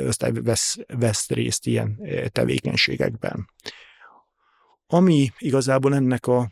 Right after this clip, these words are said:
izgalmas része, és a, szerintem az adásunk maga tematikájához hozzátartozik, hogy, hogy, ö,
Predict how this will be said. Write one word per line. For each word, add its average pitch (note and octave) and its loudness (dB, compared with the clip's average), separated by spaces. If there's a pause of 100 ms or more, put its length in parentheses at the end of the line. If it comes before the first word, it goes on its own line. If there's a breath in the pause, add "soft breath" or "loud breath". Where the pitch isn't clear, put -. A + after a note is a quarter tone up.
(120)
izgalmas A#2 0 (280)
része, D#3 -2 (100)
és - -4
a, A#2+ -4
szerintem A#2 0
az A#2+ 0
adásunk A2+ 2
maga A2+ 0
tematikájához A2+ -2
hozzátartozik, C#3 -2
hogy, D3 -2 (260)
hogy, C#3 2
ö, C#3+ 4